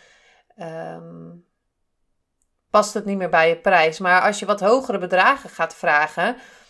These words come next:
dan is het handig om een verkoopgesprek te doen. Nou, sowieso boven de duizend euro zou ik altijd een, eh,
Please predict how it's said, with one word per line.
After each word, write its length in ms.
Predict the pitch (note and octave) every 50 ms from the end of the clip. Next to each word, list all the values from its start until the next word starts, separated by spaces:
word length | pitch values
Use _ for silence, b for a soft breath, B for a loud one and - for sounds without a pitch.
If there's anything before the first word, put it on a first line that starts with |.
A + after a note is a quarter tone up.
| B B _ _
dan 220 | G#3+ A3+ B3+ C#4
is 120 | D4+ C#4 -
het 140 | B3+ B3+
handig 400 | G#3 G#3 A#3 B3 B3+ B3 A#3 A#3+
om 220 | - G3+ G#3 G3+ G3+
een 220 | G3 G3 F#3+ F3+
verkoopgesprek 1300 | - G3 F3+ D#3+ D#3 - - C#3 - - - D#3 - - - - - - - E3 - - F3+ C#3+ - -
te 100 | - E3+
doen. 140 | D#3+ D#3 E3
Nou, 160 | E3+ E3+ E3
sowieso 440 | E3 G3+ G3+ G3+ G3+ G#3 A#3 A#3+ A#3
boven 300 | G#3+ G#3+ G#3+ G3+ G#3+ F#3
de 80 | F3
duizend 420 | E3+ F#3+ F3+ F3+ F#3 F3+ F#3 - -
euro 300 | G3 G#3 G#3+ G3+ G3 F#3
zou 220 | - F#3+ F#3+ F#3
ik 80 | F#3 -
altijd 600 | - F#3+ G#3+ G#3 G#3 A#3 A#3 A#3+ C4 C4 C4 -
een, 280 | A3 A#3 A#3 A3+ A3
eh, 320 | A3+ A3 A3 A3 A3 A3